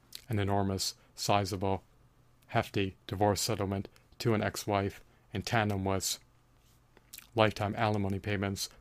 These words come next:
for decades on end to an ex-wife who may have deemed him to be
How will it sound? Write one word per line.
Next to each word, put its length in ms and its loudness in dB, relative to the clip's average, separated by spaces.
for 80 -12
decades 380 0
on 160 2
end 200 0
to 100 -8
an 60 0
ex-wife 580 -2
who 100 -2
may 120 2
have 120 -2
deemed 240 0
him 120 -2
to 80 -6
be 260 -2